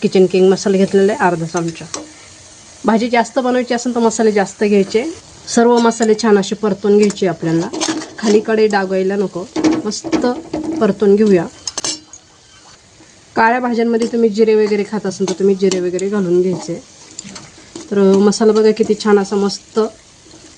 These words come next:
तेल सोडायला लागलेलं आहे, कढई सोडायला लागलेलं आहे, छान मसाला परतून घ्यायचा आहे. इथे थोडंसं कस्तुरी मेथी, थोडीशी कोथिंबीर आणि थोडेसे चार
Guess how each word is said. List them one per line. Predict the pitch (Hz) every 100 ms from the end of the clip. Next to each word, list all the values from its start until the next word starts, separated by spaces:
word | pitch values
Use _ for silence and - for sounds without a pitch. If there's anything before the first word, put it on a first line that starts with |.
| -
तेल | 214
सोडायला | 214 226 190 190
लागलेलं | 190 196 196
आहे, | 202
कढई | 202 180
सोडायला | 170 185 170 160
लागलेलं | 156 156 156
आहे, | 160 208 _ - - - - - -
छान | 196
मसाला | 202 190 196 208 208
परतून | 180 175 175
घ्यायचा | 175 160 151
आहे. | 160 - - - - 320 320 - - 311 - - - - - _ - - - -
इथे | 233 269 277
थोडंसं | 254 247 247 269 262 - - -
कस्तुरी | 226 226 254 247
मेथी, | 240 247
थोडीशी | 240 202 202 -
कोथिंबीर | 208 202 233 233 180
आणि | 175
थोडेसे | 185 180 175 208
चार | 196 175